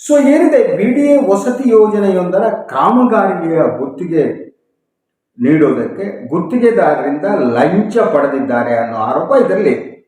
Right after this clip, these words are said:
ಎಸ್ ಟಿ ಸೋಮಶೇಖರ್ ಅವರು ಕೂಡ, ಆ, ಆರೋಪಿತರಲ್ಲಿ ಒಬ್ಬರು. ಅವರು ಬಿ ಡಿ ಎ ಅಧ್ಯಕ್ಷರಾದ ಸಂದರ್ಭದಲ್ಲಿ ಈ ಗುತ್ತಿಗೆ ನೀಡಲಾಯ್ತು ಮತ್ತು ಅದಕ್ಕೆ ಲಂಚ ಸ್ವೀಕರಿಸಲಾಯ್ತು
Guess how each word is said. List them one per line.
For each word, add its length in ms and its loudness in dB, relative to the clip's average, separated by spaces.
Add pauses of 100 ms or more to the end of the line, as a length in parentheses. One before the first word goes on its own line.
(200)
ಎಸ್ 320 -4
ಟಿ 140 -4
ಸೋಮಶೇಖರ್ 840 -2
ಅವರು 360 -2
ಕೂಡ, 200 -16 (800)
ಆ, 120 -12 (540)
ಆರೋಪಿತರಲ್ಲಿ 920 -10
ಒಬ್ಬರು. 580 -20 (420)
ಅವರು 240 2
ಬಿ 180 2
ಡಿ 60 0
ಎ 180 2
ಅಧ್ಯಕ್ಷರಾದ 840 0
ಸಂದರ್ಭದಲ್ಲಿ 960 0
ಈ 80 -4
ಗುತ್ತಿಗೆ 340 -6
ನೀಡಲಾಯ್ತು 600 -4
ಮತ್ತು 280 -2
ಅದಕ್ಕೆ 220 -4
ಲಂಚ 360 -4
ಸ್ವೀಕರಿಸಲಾಯ್ತು 1160 -8